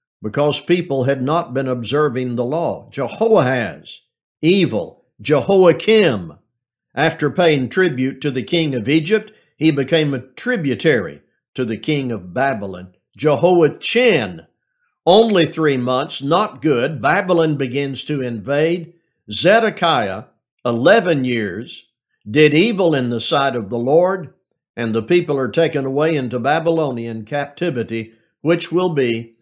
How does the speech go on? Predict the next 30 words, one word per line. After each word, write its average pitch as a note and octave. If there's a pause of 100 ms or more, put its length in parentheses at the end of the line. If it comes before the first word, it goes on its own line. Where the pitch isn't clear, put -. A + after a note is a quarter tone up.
(240)
the A2+
subject A#2+
of A2+
our A2+
next C3+
class. G2 (340)
So, C#3 (1700)
what B3+
do C4
we A3
say F3
about C#3
this F3+
period C3
of A#2+
time? E2 (800)
The A#2
southern E3+
kingdom D3
of A#2+
Judah, G2
till E3+
the C3
Babylonians D3+
came C#3+ (360)
in D3+
five D3
eighty-six C3
B A2
C. G#2+